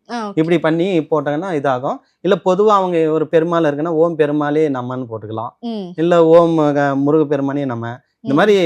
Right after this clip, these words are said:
Speaker 2: எதானா அப்படி கூட இது பண்ணிக்கலாம். இல்ல அவங்க கோயில்ல என்ன பேர் எழுதிக்கிறான்,
Speaker 1: ம்.
Speaker 2: சரி அங்காள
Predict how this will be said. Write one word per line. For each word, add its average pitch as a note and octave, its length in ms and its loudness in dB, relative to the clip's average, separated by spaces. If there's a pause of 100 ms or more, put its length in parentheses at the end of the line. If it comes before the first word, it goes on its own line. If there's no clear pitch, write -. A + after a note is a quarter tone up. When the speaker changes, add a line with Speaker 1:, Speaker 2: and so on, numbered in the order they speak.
Speaker 2:
எதானா D#3 340 2
அப்படி C#3+ 200 -2
கூட D3 200 -4
இது C3 120 -4
பண்ணிக்கலாம். C3 360 -8 (300)
இல்ல F#3 180 0 (220)
அவங்க C#3+ 200 0 (100)
கோயில்ல F3 340 2 (100)
என்ன D3 140 -2 (120)
பேர் D3 220 -4
எழுதிக்கிறான், B2 560 -6 (120)
Speaker 1:
ம். G#3 140 -14
Speaker 2:
சரி F3 200 0
அங்காள D#3 240 4